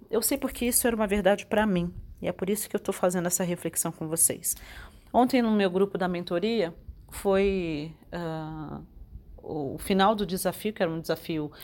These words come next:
eliminatório, não é? E aí, é claro, teve auditoria, muitas pessoas tinham se despedido antes porque sabiam que não iam cumprir o, o desafio por suas questões, mas muitas pessoas não se despediram, enfim,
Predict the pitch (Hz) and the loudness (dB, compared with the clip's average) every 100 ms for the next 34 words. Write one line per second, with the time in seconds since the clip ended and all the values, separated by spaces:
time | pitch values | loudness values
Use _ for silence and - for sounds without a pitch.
0 | - - 180 185 170 165 147 - 175 233 | -14 -2 2 2 0 -4 -4 2 2 2
1 | 185 175 240 - - - - - - 302 | -2 -4 -6 -6 -6 -4 -2 -4 -2 2
2 | 214 226 185 180 - 165 160 156 165 220 | 2 4 2 2 0 0 0 -2 -4 0
3 | 240 185 202 170 175 190 - 180 - 175 | 0 2 2 0 0 -2 -2 -2 0 0
4 | 170 - - - - 190 170 - - 165 | -2 -6 -12 -6 -2 0 -2 -4 -4 0
5 | 180 160 165 214 - 165 165 - 147 147 | 0 4 2 2 -4 -6 -4 -2 -2 0
6 | 165 160 156 147 156 156 156 156 156 151 | 0 0 -2 0 -2 -4 -6 -2 0 0
7 | 139 - - - - 160 151 156 - 185 | -2 -2 -4 -6 -4 -2 2 2 2 2
8 | 185 143 - 151 - 147 - 151 180 247 | 0 -4 -2 -4 -2 -4 -4 -2 -2 -2
9 | - - - - - 208 143 156 - - | -4 -14 -18 -18 -8 -6 -4 -4 -2 -2
10 | - 165 175 170 208 - 165 151 - 185 | 0 0 2 2 2 0 -4 -4 -4 -4
11 | 160 196 214 185 - - 185 185 151 | 2 4 4 2 -4 -4 -2 -2 -4